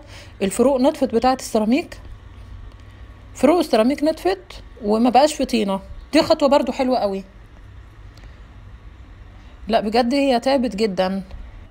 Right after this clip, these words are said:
بس ريحة النظافة باينة يا جماعة في المكان بجد. شايفين الجمال؟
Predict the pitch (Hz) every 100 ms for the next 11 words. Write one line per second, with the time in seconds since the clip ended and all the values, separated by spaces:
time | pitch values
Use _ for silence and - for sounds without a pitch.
0 | - - - 208 208 214 277 294 226 208
1 | 262 240 220 240 214 208 240 233 214 208
2 | 202 202 196 196 196 180 - - - -
3 | - - 202 247 247 220 214 277